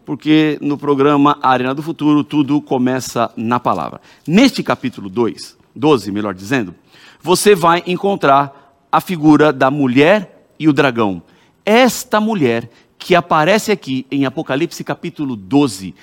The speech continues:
é a representação do povo de Deus. Esta mulher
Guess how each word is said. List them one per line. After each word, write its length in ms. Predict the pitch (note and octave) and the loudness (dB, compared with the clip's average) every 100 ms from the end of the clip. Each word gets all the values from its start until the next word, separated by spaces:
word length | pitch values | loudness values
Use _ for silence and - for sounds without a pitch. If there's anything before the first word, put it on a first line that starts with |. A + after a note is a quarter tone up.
| - _ - | -20 _ 0
é 200 | F3+ - | 0 2
a 160 | E3 | 2
representação 1120 | E3+ D#3 A3+ A#3 A3 F#3+ G3+ G#3 - C#3+ B2+ C3+ _ - | 2 2 2 2 0 2 0 -2 -2 -4 -4 -6 _ -14
do 140 | D3+ | -10
povo 560 | E3+ - C#3 A#2+ C#3 C#3 - | -8 0 0 0 -6 -12 -14
de 140 | C3 | -12
Deus. 520 | D#3+ G#3 B2+ - - - _ _ _ _ _ _ _ _ | -2 -2 -2 -10 -20 -20 _ _ _ _ _ _ _ _
Esta 320 | A3+ A#3+ A#3 | 2 2 -2
mulher 520 | F3+ B2+ D3+ C3 F2 | -2 0 2 0 -4